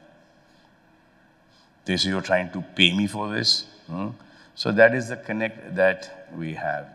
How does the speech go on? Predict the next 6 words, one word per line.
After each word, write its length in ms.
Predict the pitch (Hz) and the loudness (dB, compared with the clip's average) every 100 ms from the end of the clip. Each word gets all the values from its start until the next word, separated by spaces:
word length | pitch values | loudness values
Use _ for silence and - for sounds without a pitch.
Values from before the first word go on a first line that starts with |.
| - - - - - | -20 -20 -20 -10 -2
ये 100 | 127 | 0
संजू 340 | - 117 127 | 0 -2 -2
ने 140 | 160 156 | -2 -2
भी 240 | 131 123 - - - - - - - | -4 -8 -12 -20 -20 -20 -20 -20 -6
बहुत 440 | 98 98 110 110 | 2 8 8 6
मुझे, 540 | 104 95 104 98 - | 2 -4 -4 -4 -8